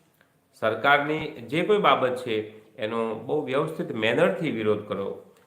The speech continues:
નહીતર એ માટે અઘરું થઈ પડશે. આ ખૂબ સરસ મજાની વાત કરી અને એનો પડઘો સંસદમાં પણ પડ્યો. પ્રશ્નકાળ દરમિયાન રાહુલ ગાંધીએ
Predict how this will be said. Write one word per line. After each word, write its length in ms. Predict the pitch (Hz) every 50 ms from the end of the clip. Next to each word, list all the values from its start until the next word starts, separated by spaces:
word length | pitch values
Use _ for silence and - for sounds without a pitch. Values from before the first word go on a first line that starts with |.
| _ _ -
નહીતર 580 | 98 101 107 123 120 - 139 131 110 101 - - - - - - - _ _ _ _ _ _ - _ _ _ _ -
એ 100 | - 123
માટે 360 | 117 117 110 104 107 107 104 104
અઘરું 320 | 110 95 95 85 92 92
થઈ 140 | 95 95 92
પડશે. 460 | 92 - - - - - - - -
આ 140 | - 107 113
ખૂબ 220 | - - 160 160
સરસ 300 | - - 147 151 147 -
મજાની 260 | 143 139 143 143 139
વાત 260 | 139 135 135 135 - -
કરી 260 | 131 131 131 131 131 - - - - _ _ -
અને 160 | 113 117 117
એનો 220 | 107 113 113 120 110
પડઘો 760 | - - 120 120 127 131 151 143 107 92 85 - - - - - _ _ _ _ _ _ _ _ _ _ _ _ _ _ _ -
સંસદમાં 540 | - 120 117 113 - 131 131 131 135 127 -
પણ 160 | 127 127 123
પડ્યો. 300 | 123 123 120 120 127 131 - - - - - _ _ _
પ્રશ્નકાળ 640 | - 180 202 196 - - 220 214 - 175 151 135 117
દરમિયાન 1160 | 123 123 120 120 120 110 104 98 95 - - - - - _ _ _ _ - _ _ - 101
રાહુલ 500 | 101 113 120 131 131 147 165 165 165 160
ગાંધીએ 1000 | 160 - 120 113 104 110 110 110 113 113 131 135 139 127 104 - - - - -